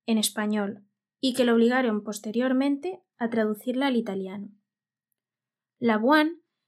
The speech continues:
está situada al noroeste de Borneo, a unos cincuenta y tres kilómetros del rico sultanato de Brunei, con una extensión de setenta y cinco kilómetros cuadrados y una población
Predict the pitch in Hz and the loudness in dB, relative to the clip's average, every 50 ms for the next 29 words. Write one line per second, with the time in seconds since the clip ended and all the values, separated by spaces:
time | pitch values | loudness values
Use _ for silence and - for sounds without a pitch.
0 | _ _ - 262 254 - 269 277 277 - 349 339 294 277 262 269 285 302 285 262 | _ _ -4 -2 -2 0 2 2 2 2 0 0 2 2 2 4 2 2 2 2
1 | 233 220 220 214 226 226 - - 277 262 226 214 202 208 202 196 196 190 196 233 | 2 2 2 2 0 -2 -4 -4 -4 -2 -2 -2 -2 -4 -4 -6 -6 -6 -10 -14
2 | - _ _ _ _ _ _ _ - 233 226 226 233 - 247 233 233 240 226 214 | -16 _ _ _ _ _ _ _ 0 2 2 4 2 2 0 0 2 2 2 2
3 | 220 208 208 - 277 311 302 - - 269 247 247 247 254 285 285 - 339 339 349 | 2 0 0 2 2 2 2 2 0 -2 -2 0 0 0 0 -2 -2 -4 -6 -4
4 | 349 - - - 240 220 240 226 220 247 277 277 339 330 - - 269 226 233 233 | -6 -8 -10 -8 -2 0 0 0 2 0 0 0 -2 -4 -2 -2 -4 -2 0 2
5 | 220 226 233 233 277 285 269 233 214 202 202 196 196 190 190 190 - _ _ _ | 2 2 2 2 2 2 2 2 0 0 0 0 0 -2 -4 -8 -14 _ _ _
6 | _ _ _ _ _ _ _ _ - 262 247 254 269 311 311 302 - - 294 277 | _ _ _ _ _ _ _ _ 2 4 4 6 6 4 4 2 0 0 2 2
7 | 262 - - 240 226 214 208 214 214 226 220 233 220 208 214 208 - - 254 254 | 2 2 0 0 0 2 2 0 0 -2 -2 -2 -2 -2 -2 -4 -2 -2 -2 0
8 | 269 247 254 226 208 214 226 226 220 220 220 220 208 - - _ - 214 208 220 | 0 -2 -2 -2 -2 0 0 0 -2 -2 -4 -8 -8 -10 -12 _ -8 -6 -4 -2
9 | 226 254 277 330 370 381 - - _ _ _ _ _ _ _ _ _ 262 294 302 | -2 0 -2 -2 -6 -8 -12 -18 _ _ _ _ _ _ _ _ _ 2 4 4
10 | 339 320 311 269 247 226 220 220 - - 262 269 311 349 359 359 | 4 4 4 2 2 2 0 -2 -2 -2 0 0 0 0 -2 -6